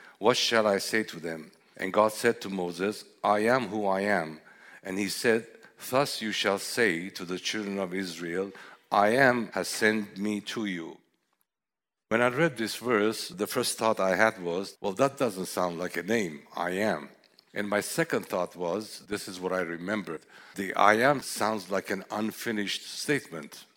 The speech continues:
Being newly born again child of God, having the Holy Spirit, I never pondered much when I came across verses like this that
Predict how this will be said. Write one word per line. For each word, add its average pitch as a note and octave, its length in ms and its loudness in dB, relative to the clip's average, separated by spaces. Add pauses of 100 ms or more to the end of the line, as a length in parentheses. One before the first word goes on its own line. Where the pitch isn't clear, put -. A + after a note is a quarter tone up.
(540)
Being A#2 380 -2
newly G#2+ 340 0
born G2 300 -4
again F#2+ 260 -6
child F#2+ 320 -2
of E2+ 140 -6
God, F#2+ 420 0 (340)
having F#2+ 300 2
the F2 160 -2
Holy F2+ 240 -2
Spirit, G2+ 500 -4
I G#2 360 -2 (360)
never B2 280 2
pondered G2+ 680 -2
much - 640 -4 (140)
when F#2+ 160 -4
I G2 80 0
came G#2+ 240 0
across G2+ 400 -2
verses G2 480 -4
like F#2 160 0
this G2 240 -8
that F#2 160 -2